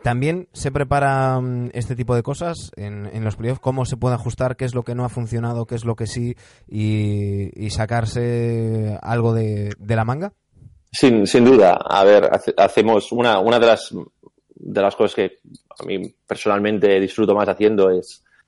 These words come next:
Speaker 2: es preparar una serie de playoffs, porque tienes, tienes datos, la, y no, no tienes que sufrir por los datos, ¿no? Hay abundancia de datos de toda la temporada, cómo un equipo ha jugado, de, de,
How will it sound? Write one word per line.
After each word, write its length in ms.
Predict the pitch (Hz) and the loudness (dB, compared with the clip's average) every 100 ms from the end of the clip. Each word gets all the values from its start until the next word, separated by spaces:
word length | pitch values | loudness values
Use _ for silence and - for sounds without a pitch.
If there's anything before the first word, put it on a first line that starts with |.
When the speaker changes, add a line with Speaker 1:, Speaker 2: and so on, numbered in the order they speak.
| _ | _
Speaker 2:
es 60 | |
preparar 280 | - 110 107 | 2 4 4
una 120 | 107 | 4
serie 180 | 107 104 | 4 4
de 60 | 92 | 4
playoffs, 460 | 92 101 104 - | 4 6 4 2
porque 180 | - 90 | -8 -6
tienes, 400 | 95 104 98 - _ _ _ _ | -4 -4 -6 -14 _ _ _ _
tienes 240 | - 107 98 | 0 0 4
datos, 380 | 110 107 101 92 | 2 4 2 2
la, 220 | 101 95 | 0 0
y 220 | 95 110 | 0 -2
no, 140 | 117 | -2
no 140 | 110 120 | 0 4
tienes 200 | 135 123 | 4 4
que 60 | |
sufrir 220 | - 120 123 | 0 2 4
por 100 | 123 | 4
los 120 | 101 | 4
datos, 280 | 123 107 98 | 4 4 2
¿no? 60 | |
Hay 80 | 113 | 2
abundancia 440 | 110 113 127 127 | 2 2 2 4
de 40 | 113 | 4
datos 180 | 117 104 | 4 4
de 80 | |
toda 180 | 107 104 | 2 2
la 40 | 101 | 2
temporada, 400 | 104 101 107 107 | 0 0 0 -2
cómo 140 | 107 | -4
un 60 | 104 | -4
equipo 180 | 98 | -4
ha 40 | 101 | -4
jugado, 420 | 98 104 113 104 | 0 2 2 2
de, 120 | 101 - _ _ - - | -2 -6 _ _ -20 -14
de, 280 | - 95 | -10 -10